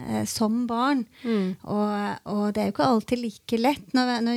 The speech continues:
Speaker 1: kjenner jo ikke jeg temaet, eller hvor, hvor tungt det er i, i de filmene, eller i den filmen som, som, eh, dine døtre har spilt i nå. Men, eh, men med et litt tungt tema i hvert fall,
Speaker 2: Mm.
Speaker 1: sånn som det var i Kompani Orheim da, når, eh, Vebjørn spilte der.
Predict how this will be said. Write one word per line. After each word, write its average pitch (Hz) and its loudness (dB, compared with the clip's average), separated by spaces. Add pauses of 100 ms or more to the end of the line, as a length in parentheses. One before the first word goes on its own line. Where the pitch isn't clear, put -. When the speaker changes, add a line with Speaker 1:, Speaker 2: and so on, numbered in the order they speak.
Speaker 1:
kjenner 220 4
jo - -12
ikke 220 -2
jeg 220 -4
temaet, 196 2
eller 202 -4
hvor, 208 -4
hvor 214 0
tungt 220 0
det 226 -4
er 196 4
i, 202 -2
i 202 -6
de 202 -4
filmene, 175 0
eller 196 4
i 208 2
den 190 -4
filmen 190 -6
som, 196 0
som, 190 -2
eh, 185 0
dine 185 0
døtre 185 -2
har 196 0
spilt - -6
i 220 2
nå. 269 2 (560)
Men, 208 2
eh, 202 4
men 208 4
med 214 4
et - -12
litt 233 -2
tungt 262 0
tema 240 4
i - 0
hvert 240 -2
fall, 208 -2
Speaker 2:
Mm. 220 -4
Speaker 1:
sånn 175 -2
som 220 -4
det 208 2
var 196 2
i 202 -6
Kompani 208 0
Orheim 208 2
da, 285 -2
når, 214 -4
eh, 208 2 (440)
Vebjørn 196 2
spilte 202 -6
der. 262 0